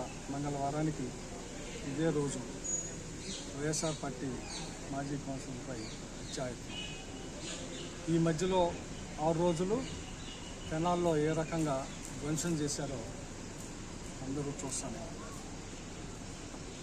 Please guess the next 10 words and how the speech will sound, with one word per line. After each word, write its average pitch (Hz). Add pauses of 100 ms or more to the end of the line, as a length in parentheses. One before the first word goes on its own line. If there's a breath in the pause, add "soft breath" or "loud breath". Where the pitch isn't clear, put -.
(580)
నేను 190
కూడా 185 (1600)
పార్టీ 165
శ్రేణులు 156 (520)
ప్రభుత్వ 156
ఆస్తుల్ని 151
ధ్వంసం 147
చేస్తున్నా, 151 (2000)
ప్రభుత్వ 160 (160)
ఆస్తుల్ని 180